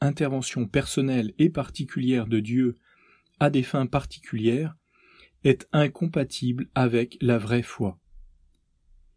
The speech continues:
Mais ce n'est pas une incompatibilité évidente. Elle est incompatible avec la conception scientifique du monde.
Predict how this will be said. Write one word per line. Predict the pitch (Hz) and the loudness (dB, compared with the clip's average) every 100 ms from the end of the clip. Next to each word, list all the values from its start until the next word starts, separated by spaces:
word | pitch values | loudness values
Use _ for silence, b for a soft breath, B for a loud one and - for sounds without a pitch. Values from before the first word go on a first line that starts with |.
| _ - - _ _ | _ -20 -20 _ _
Mais | 131 | 2
ce | 156 - | 2 4
n'est | 180 | 2
pas | 180 196 | 6 6
une | 185 160 | 6 4
incompatibilité | 165 170 156 147 139 135 135 127 123 165 - | 2 2 0 0 0 -4 -4 -4 0 0 2
évidente. | 143 131 127 120 110 101 - - _ _ _ _ _ _ _ _ - | 2 2 2 0 -2 -6 -16 -20 _ _ _ _ _ _ _ _ 4
Elle | 143 | 6
est | 185 | 6
incompatible | 180 165 160 139 - 220 190 - | 6 2 2 0 0 0 0 0
avec | 123 156 151 | 0 2 2
la | 127 | 0
conception | - 131 143 - - 175 - | 0 -2 -2 -4 -2 -2 -2
scientifique | - - 147 - 156 202 190 131 | -4 -2 -2 -2 -2 0 -2 0
du | 123 | 0
monde. | 123 117 101 98 | 2 0 -4 -6